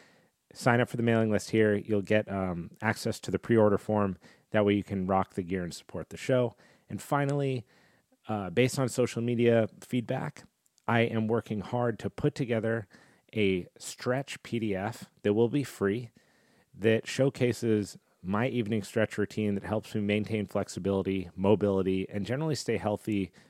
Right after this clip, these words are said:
For me, it's for grappling, jiu-jitsu. But this stretch protocol is something I've developed over my lifetime as a skier,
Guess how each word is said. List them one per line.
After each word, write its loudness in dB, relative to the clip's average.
For 2
me, 0
it's -10
for -2
grappling, -4
jiu-jitsu. -4
But -2
this 4
stretch 2
protocol 2
is -2
something -4
I've 2
developed 0
over -2
my -4
lifetime -2
as -6
a -12
skier, -2